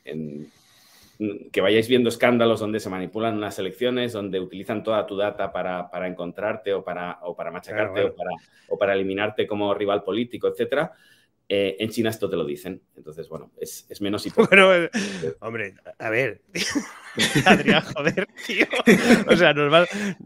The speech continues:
Speaker 2: como, como te lo dicen, pues ya está, ¿no? Aquí, aquí,
Speaker 1: <laughs>
Speaker 2: eh, en te-, en, en teoría, en teoría, eh, como no nos lo dicen, pues es peor. Joder, Adrián. Una, dos cosas. Dejadme, dejadme,
Speaker 1: Ujú.
Speaker 2: eh, eh,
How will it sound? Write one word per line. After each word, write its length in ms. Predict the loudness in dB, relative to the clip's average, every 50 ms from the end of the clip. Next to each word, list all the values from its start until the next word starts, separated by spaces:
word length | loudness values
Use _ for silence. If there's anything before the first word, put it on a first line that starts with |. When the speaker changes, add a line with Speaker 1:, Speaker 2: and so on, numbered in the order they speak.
| -20 _ -14 -12 -8
Speaker 2:
como, 240 | -8 -6 -6 -6 -6
como 240 | -4 -4 -2 -2 0
te 80 | 0
lo 100 | 2 2
dicen, 440 | 4 2 2 4 6 4 4 4 0 -8 _
pues 160 | -4 -2 0
ya 80 | 0 -2
está, 240 | -2 -2 -4 -6 -4
¿no? 100 | -6 -8
Aquí, 380 | -6 -8 -8 -8 -4 2 2
aquí, 480 | 4 4 6 6 6 8 8 8 8 8
Speaker 1:
<laughs> 40 | 4
Speaker 2:
eh, 240 | 2 2 2 -2 -6
en 140 | -8 -8 -8
te-, 140 | -8 -12 -12 -8
en, 160 | -8 -8 -8 -10 -12
en 180 | -12 -10 -8 -6
teoría, 500 | -4 -2 -2 0 0 2 2 2 0 -2 -6 -20 -20 -20 -18 _
en 160 | -10 -10 -10 -8
teoría, 760 | -6 -6 -6 -6 -4 -2 0 0 0 0 0 -4 -6 -8 -10
eh, 540 | -12 -12 -10 -10 -10 -10 -10 -10 -10 -12 -12 -10
como 160 | -8 -4 -4
no 80 | -2 -2
nos 160 | -2 -2 -2
lo 100 | -2 -2
dicen, 240 | -2 -2 -4 -4 -6
pues 160 | -6 -6 -8
es 80 | -8
peor. 300 | -8 -8 -10 -10 -10 -12 _ _ -20 -20 _ _ _ _ _ _
Joder, 280 | -14 -12 -10 -8 -8
Adrián. 320 | -8 -8 -8 -8 -10 -10 _ _ _ _ _ _ _
Una, 200 | 0 2 2 2 2
dos 220 | 4 2 2 2
cosas. 420 | 2 -2 -4 -4 -4 -8 -10 -12 -10
Dejadme, 340 | -6 -2 -2 0 0 0
dejadme, 320 | -2 -2 -2 -2 0 0 0 0 0 0
Speaker 1:
Ujú. 60 | -2
Speaker 2:
eh, 240 | -4 -4 -4 -4 -4 -6 -6 -8
eh, 40 | -8